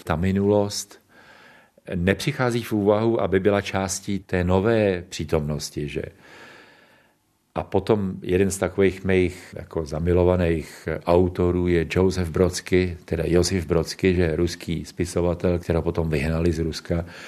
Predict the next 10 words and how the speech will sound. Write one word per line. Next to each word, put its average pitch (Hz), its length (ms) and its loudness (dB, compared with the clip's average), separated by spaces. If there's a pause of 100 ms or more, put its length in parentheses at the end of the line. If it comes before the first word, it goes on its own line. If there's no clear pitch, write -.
(440)
a - 80 -10
který 92 340 2
žil 95 240 4
a 90 80 0
zemřel 90 600 0 (440)
v - 120 -20
Americe, 85 580 0
v 90 80 -4
New 92 100 2
Yorku. 87 720 0